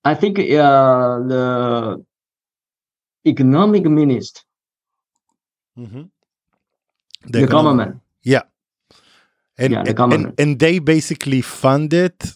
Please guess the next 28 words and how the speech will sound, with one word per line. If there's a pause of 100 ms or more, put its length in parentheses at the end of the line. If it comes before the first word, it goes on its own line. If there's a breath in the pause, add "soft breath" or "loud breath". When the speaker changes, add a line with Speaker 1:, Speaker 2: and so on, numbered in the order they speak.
Speaker 2:
uh, (100)
at
that
point
as
a, (380)
as
a
national (300)
program, (160)
let's
say, (680 soft breath)
that
is
Speaker 1:
Yeah,
yeah,
mm. (260)
Speaker 2:
at,
at
that
point
in
time
focused
mainly
on,
on
academia,